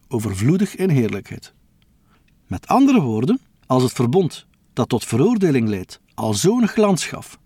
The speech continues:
hoeveel meer moet dan de glans van het verbond zijn dat de mensen bij God brengt? Het evangelie dat gij verkondigt is de rechtvaardiging op grond van het geloof in de Heere Jezus Christus.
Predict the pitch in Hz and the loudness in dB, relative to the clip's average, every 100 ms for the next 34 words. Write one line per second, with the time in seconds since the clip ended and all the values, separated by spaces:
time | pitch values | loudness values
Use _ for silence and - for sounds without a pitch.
0 | _ _ _ - 104 101 185 196 147 156 | _ _ _ -4 -2 2 4 4 2 0
1 | - - 113 208 220 202 196 151 135 147 | -8 -2 2 2 4 2 2 2 0 0
2 | 151 156 190 165 208 214 - 147 - - | 0 0 0 0 2 0 0 -6 -10 -18
3 | - - - 165 120 117 147 143 170 208 | -4 -4 0 0 0 0 0 0 0 0
4 | 165 113 92 110 - _ _ _ - 107 | -2 -4 -10 -14 -20 _ _ _ -4 -4
5 | 104 95 175 214 202 - 175 180 151 139 | -2 0 4 4 2 0 0 0 0 0
6 | 147 - 123 113 - - - 180 185 190 | 0 -2 -2 0 -2 -6 0 2 2 2
7 | 160 175 190 _ - - - 165 240 - | 0 0 -2 _ -14 -6 0 2 2 2
8 | 208 - 175 131 143 - - _ 139 131 | 0 0 2 2 0 -4 -20 _ 0 2
9 | 123 123 117 110 110 - 107 - - - | 2 2 2 0 -2 -4 -8 -12 -14 -16